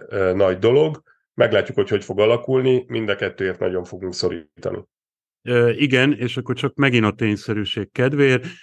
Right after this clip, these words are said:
Speaker 2: Ugye huszonhetedikén, szeptember huszonhetedikén lesznek a, a selejtezők, Euroliga selejtezők visszavágói,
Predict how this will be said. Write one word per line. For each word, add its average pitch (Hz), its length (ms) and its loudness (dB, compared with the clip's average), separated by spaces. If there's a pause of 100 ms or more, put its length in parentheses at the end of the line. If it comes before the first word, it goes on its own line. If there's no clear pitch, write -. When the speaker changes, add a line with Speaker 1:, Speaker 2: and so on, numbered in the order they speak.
Speaker 2:
Ugye 117 180 0
huszonhetedikén, 117 1120 2
szeptember 117 560 0
huszonhetedikén 113 1080 -2
lesznek 110 460 0
a, 104 180 2 (300)
a 104 120 -4
selejtezők, 110 880 0
Euroliga 110 460 2
selejtezők 107 760 -4
visszavágói, 120 840 2